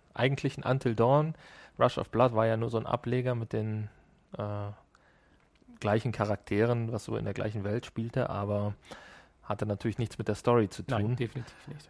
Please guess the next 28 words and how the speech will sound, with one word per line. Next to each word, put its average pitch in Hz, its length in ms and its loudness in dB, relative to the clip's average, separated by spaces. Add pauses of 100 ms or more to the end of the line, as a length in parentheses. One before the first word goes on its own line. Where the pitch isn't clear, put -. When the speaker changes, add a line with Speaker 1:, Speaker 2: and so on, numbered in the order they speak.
(220)
Speaker 1:
Aber 113 240 -6
da 117 120 -2
bin 135 120 0
ich 131 100 2
ja 127 100 2
mal 131 120 4
gespannt, 127 480 0
weil 120 360 -2 (100)
Until 120 280 0
Dawn 123 300 2
ist, - 360 -10 (420)
gab's 120 260 0
ja 123 120 2
vor 113 180 -2
kurzem 127 340 -2
auch 120 240 2
mal 117 300 -2
kostenlos 131 720 -2
für 117 260 -4
PlayStation 123 500 -4
Plus - 300 -6
Mitglieder. 160 680 2 (1200)
Ähm, 131 500 0 (300)
ist - 200 -10
auch 131 140 2
eines 139 320 0
der 131 140 0
Spiele, 139 580 2